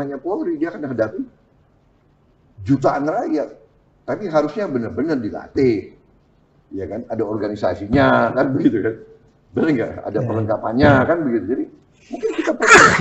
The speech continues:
Speaker 1: <coughs> batalion cadangan, batalion cadangan, batalion cadangan. Ini hanya sekedar, eh, suatu gagasan yang mungkin nanti tim, kalau kita ini ada, mungkin ada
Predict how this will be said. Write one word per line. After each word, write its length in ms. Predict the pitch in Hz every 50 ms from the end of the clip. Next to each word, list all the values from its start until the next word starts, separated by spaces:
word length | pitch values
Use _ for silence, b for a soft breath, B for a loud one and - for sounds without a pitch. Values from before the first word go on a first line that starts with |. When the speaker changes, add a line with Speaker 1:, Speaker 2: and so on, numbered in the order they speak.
| 156 120
Speaker 1:
<coughs> 300 | - - - _ _ -
batalion 280 | - - 135 131 127 127
cadangan, 300 | - 185 185 117 120 120 117
batalion 320 | 104 110 - 120 113 117
cadangan, 320 | 117 113 110 113 107 110 107 104
batalion 240 | 104 101 104 104 101
cadangan. 400 | 104 98 95 95 92 90 82 - - _ _ _ _ _ _ _ _ _ _ _ _ _ _ _ _ _ _ _ _ _ _ _
Ini 180 | 131 131 151 147 127
hanya 180 | 123 117 117 -
sekedar, 340 | - - 107 98 101 101 -
eh, 500 | 98 87 82 82 80 78 78 71 60 65 69 - -
suatu 220 | - - - 92
gagasan 480 | 82 90 90 82 85 85 - 113 101 95
yang 120 | 90 85 80
mungkin 260 | 87 90 - - 127 107
nanti 260 | 104 90 - 120 107 - -
tim, 320 | 120 120 107 98 85 76 - _ _ _ _ _ _ -
kalau 160 | 101 104 98
kita 320 | 101 110 - 107 101 98 95
ini 160 | 101 117 120
ada, 320 | 107 98 98 95 95 95 92
mungkin 320 | - - 92 92 - 120 104
ada 100 | 95 95